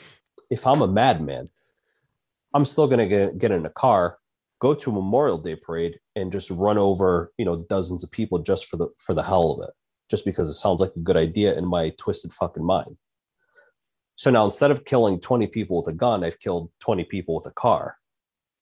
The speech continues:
So what's next? We take away all the cars? We, we ban cars? And I, I, I know it sounds ridiculous, but this is the logic that you have to understand.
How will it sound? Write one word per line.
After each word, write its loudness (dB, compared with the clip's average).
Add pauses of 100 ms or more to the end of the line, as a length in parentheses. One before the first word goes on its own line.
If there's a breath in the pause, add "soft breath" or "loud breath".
(500)
So 2
what's 0
next? 0
We -4
take 0
away 2
all 2
the -16
cars? -2
We, -6
we -6
ban 0
cars? -4 (280 soft breath)
And 6
I, 8 (100)
I, -2
I 2
know 4
it 2
sounds -2
ridiculous, -4
but 2 (100)
this -4
is -6
the 0
logic 0
that -8
you -4
have -10
to -8
understand. -2